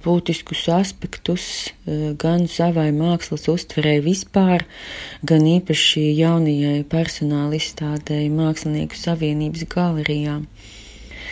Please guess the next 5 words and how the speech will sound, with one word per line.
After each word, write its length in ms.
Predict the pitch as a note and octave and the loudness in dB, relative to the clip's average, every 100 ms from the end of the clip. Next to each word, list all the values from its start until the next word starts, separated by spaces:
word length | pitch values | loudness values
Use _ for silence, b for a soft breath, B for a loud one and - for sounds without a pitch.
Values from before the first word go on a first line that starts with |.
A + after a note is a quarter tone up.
| B B | B B
Izstādi 560 | E3+ E3+ - E3 D#3 D3+ | -4 -2 2 2 2 0
sauc 540 | - F#3 G3 A3+ - - B B B | 2 4 6 4 0 -16 B B B
Cilvēki 640 | - F3+ F#3+ F3+ C#3+ C3 | 2 4 4 4 2 -2
pamana, 480 | - E3 G3+ F#3 D#3 | 0 2 4 4 0
kā 240 | - D#3+ | -2 0